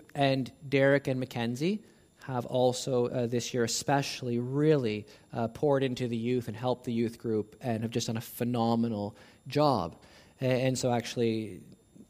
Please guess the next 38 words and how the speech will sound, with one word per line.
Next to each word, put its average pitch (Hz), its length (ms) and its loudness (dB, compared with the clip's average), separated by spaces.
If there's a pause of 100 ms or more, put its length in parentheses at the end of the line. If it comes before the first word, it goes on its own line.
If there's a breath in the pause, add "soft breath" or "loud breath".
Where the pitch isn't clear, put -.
earlier 139 380 4
this 117 220 -2
week, 151 160 0
I'm 127 60 -4
not 113 120 -2
sure 117 100 -6
if 101 80 -8
you 95 60 -6
got 107 280 -6
it, - 200 -8
'cause - 120 -16
you 110 100 -4
didn't - 120 -14
reply, 117 580 -6
I 127 80 -2
sent 120 260 -2
them 123 120 -2
an 127 160 -4
email 165 720 2 (240 loud breath)
just - 240 -6
thanking 120 320 -2
them 117 180 -2
for 127 120 -6
the 120 100 0
work 101 280 -4
that 104 220 -6
they 123 160 -2
did. 190 240 2
Did 120 140 -2
you 117 80 -2
get 117 200 0
that? 107 300 0 (1000 soft breath)
Thank 127 240 -2
you 135 60 0
for 135 120 -4
not 123 180 0
writing 120 260 -2
back. 90 300 -6